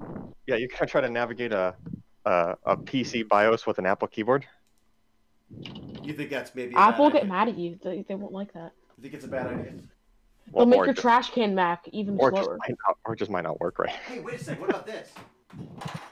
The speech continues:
Speaker 2: Can I use a Bluetooth keyboard?
Speaker 3: No.
Speaker 2: What? Why not?
Speaker 3: I, what? How do you think you connect Bluetooth from the bios? I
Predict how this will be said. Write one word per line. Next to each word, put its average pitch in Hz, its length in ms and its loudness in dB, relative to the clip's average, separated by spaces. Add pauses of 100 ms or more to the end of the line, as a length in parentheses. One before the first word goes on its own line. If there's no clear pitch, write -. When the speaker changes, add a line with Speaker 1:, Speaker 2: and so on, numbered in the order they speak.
Speaker 2:
Can 208 120 -10
I 185 40 -6
use 170 160 -8
a 143 60 -4
Bluetooth 175 540 -8
keyboard? 262 340 -14 (920)
Speaker 3:
No. 185 420 2 (520)
Speaker 2:
What? 440 320 -8 (680)
Why 403 120 -2 (140)
not? 370 140 -4 (200)
Speaker 3:
I, - 80 6
what? 311 300 2 (380)
How 320 180 6
do 330 60 10
you 381 80 8
think 330 260 8
you 285 140 4 (220)
connect 285 420 2
Bluetooth 269 480 4
from 262 100 0
the 226 80 0
bios? 226 420 6
I 202 180 -2